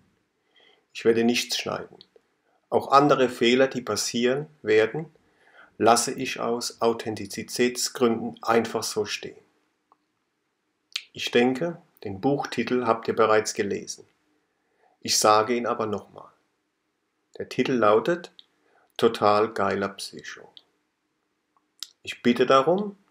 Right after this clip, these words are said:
dass ihr kurz in euch geht, ob ihr tatsächlich zuhören wollt. Wenn ihr psychische Probleme habt, ist professionelle Hilfe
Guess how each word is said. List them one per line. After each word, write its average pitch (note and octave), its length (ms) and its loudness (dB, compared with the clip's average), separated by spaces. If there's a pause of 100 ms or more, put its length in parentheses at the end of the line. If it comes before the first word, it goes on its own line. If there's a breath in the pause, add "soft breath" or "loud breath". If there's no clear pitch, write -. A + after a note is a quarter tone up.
dass - 200 -8
ihr G#2+ 120 -4
kurz D3 380 0
in C3 200 0
euch D3+ 300 0
geht, F3 400 0 (280)
ob - 160 -6
ihr G#2+ 80 0
tatsächlich A#2 680 -2
zuhören A2 580 -2
wollt. - 360 -10 (1040)
Wenn C3 240 4
ihr D#3 200 0
psychische C3+ 480 -4
Probleme A#2 560 -2
habt, - 400 -16 (680 soft breath)
ist - 220 -4
professionelle C3+ 680 4
Hilfe B2 360 -4